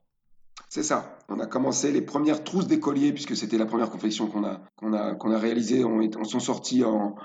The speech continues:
en deux mille seize, donc un petit peu après la Coupe du Monde deux mille quinze, on va dire, euh, début deux mille seize. Et, euh, donc en, en un peu plus de quatre ans, on a levé cinquante mille euros pour la, la S B A, comme tu l'as dit, c'est exact. Euh, et un autre chiffre qui est assez parlant,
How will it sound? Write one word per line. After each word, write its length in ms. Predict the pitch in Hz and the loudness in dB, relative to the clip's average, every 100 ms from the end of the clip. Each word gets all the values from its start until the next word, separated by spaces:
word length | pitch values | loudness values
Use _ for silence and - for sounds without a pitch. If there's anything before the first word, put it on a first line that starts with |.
| - - | -18 -6
en 100 | 110 | -2
deux 120 | 113 | 2
mille 100 | 151 151 | 4 2
seize, 460 | - 202 202 117 - | 2 2 0 -6 -8
donc 160 | 95 | -8
un 40 | 95 | -8
petit 120 | - | -8
peu 100 | - | -4
après 200 | 95 - | -4 -2
la 80 | 95 | -4
Coupe 120 | 92 | -4
du 80 | 101 | 0
Monde 140 | 107 | 2
deux 60 | 107 | 2
mille 140 | 107 | 2
quinze, 340 | 110 131 131 - - - - | 2 0 0 -4 -18 -20 -8
on 40 | |
va 40 | 101 | -2
dire, 200 | 107 104 | 0 2
euh, 120 | 104 101 - _ _ | 0 -2 -10 _ _
début 180 | 113 131 | 0 2
deux 120 | 131 | 4
mille 140 | 127 | 4
seize. 480 | 120 143 151 139 104 - _ _ _ _ _ _ _ - | 4 2 2 2 -4 -12 _ _ _ _ _ _ _ 2
Et, 240 | 143 135 | 4 4
euh, 420 | 131 127 123 123 117 120 120 120 113 | 4 2 0 0 2 4 4 4 4
donc 260 | 110 113 117 | 4 0 2
en, 400 | 117 113 110 - _ _ _ _ _ _ - | 2 2 0 -4 _ _ _ _ _ _ -2
en 80 | 123 | 2
un 60 | |
peu 100 | 117 | 2
plus 120 | 131 | 2
de 80 | 151 | 2
quatre 280 | 160 143 143 | 2 2 4
ans, 200 | 160 170 | 4 4
on 80 | 147 | 4
a 60 | 135 | 4
levé 240 | 131 135 | 4 4
cinquante 360 | 135 170 156 156 | 4 4 2 4
mille 120 | 156 | 4
euros 260 | 131 139 | 4 4
pour 220 | - 104 113 | 2 0 0
la, 320 | 110 107 107 | 2 2 2
la 100 | 113 | 0
S 140 | 104 | 0
B 60 | 110 | 2
A, 120 | 170 | 2
comme 140 | 151 | 2
tu 100 | 110 | 0
l'as 100 | 110 | 0
dit, 140 | 101 - | 0 -2
c'est 260 | - - | -2 -4
exact. 480 | 101 95 123 - - _ _ _ _ _ | -4 -2 -4 -6 -14 _ _ _ _ _
Euh, 280 | 107 117 117 | 2 2 2
et 120 | 120 | 2
un 60 | 127 | 2
autre 260 | 131 143 | 2 2
chiffre 280 | 143 165 - | 2 2 0
qui 80 | 131 | 0
est 40 | |
assez 260 | 123 - 123 | 0 0 0
parlant, 500 | 120 117 139 175 | 0 2 2 0